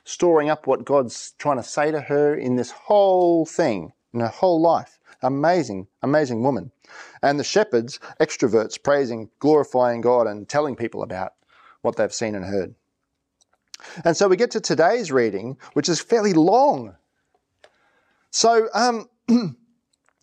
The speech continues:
you've got your Bibles open to Luke twenty, uh, Luke two twenty-one through to verse forty. Okay, it's long. So I'm gonna try and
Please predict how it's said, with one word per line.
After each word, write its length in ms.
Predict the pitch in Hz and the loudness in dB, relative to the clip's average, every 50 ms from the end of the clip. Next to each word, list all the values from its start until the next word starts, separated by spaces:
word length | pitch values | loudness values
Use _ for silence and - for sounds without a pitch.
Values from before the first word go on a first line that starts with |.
| _ _ _ - | _ _ _ -2
you've 200 | 165 185 208 202 | 0 0 2 4
got 140 | 226 226 175 | 2 2 2
your 100 | 170 - | 2 2
Bibles 320 | - 165 165 147 135 - | 2 2 2 2 2 2
open 260 | 156 160 151 - 143 | 2 2 2 0 -4
to 100 | - - | -4 -2
Luke 280 | 131 143 160 147 - - | 2 2 2 2 0 -4
twenty, 420 | - - 160 147 139 131 135 - | -4 -2 -2 0 0 -2 -4 -2
uh, 140 | - 139 131 | 0 0 0
Luke 320 | - 123 139 147 143 - - | 0 0 0 0 0 -2 -2
two 340 | - 160 147 135 135 131 - _ - | 0 2 2 2 2 -2 -6 _ -12
twenty-one 680 | - - 170 165 151 127 120 139 139 135 131 131 123 - _ _ _ - | -4 -2 0 0 0 2 2 2 2 2 0 -4 -10 -12 _ _ _ -20
through 460 | - - - 151 151 151 147 151 147 147 | -8 0 2 2 4 4 2 0 -2 -4
to 480 | - - 139 131 127 127 123 120 117 - _ _ _ - | -2 2 2 4 4 4 2 -2 -4 -8 _ _ _ 0
verse 280 | - 127 123 113 - | 2 2 2 2 0
forty. 680 | - - - - 147 147 226 180 - 92 - - - 156 _ _ _ _ _ _ _ _ _ - | -4 -8 -2 0 0 0 0 -2 -6 -8 -10 -10 -12 -14 _ _ _ _ _ _ _ _ _ -8
Okay, 260 | 123 - - 135 143 | -6 -2 0 0 2
it's 200 | 135 165 - - | 0 -2 -2 0
long. 540 | 147 151 190 233 269 277 165 101 82 98 107 - _ _ _ _ _ _ - - - _ _ | 2 2 4 4 4 2 0 -2 -6 -14 -20 -20 _ _ _ _ _ _ -20 -20 -20 _ _
So 300 | - - - 170 180 180 | -6 0 2 2 2 2
I'm 100 | - 185 | -2 -2
gonna 180 | 220 262 240 196 | 0 0 0 0
try 340 | - - - 190 175 160 147 | -2 -2 0 2 2 4 2
and 260 | 135 131 123 120 131 | 2 0 -4 -8 -10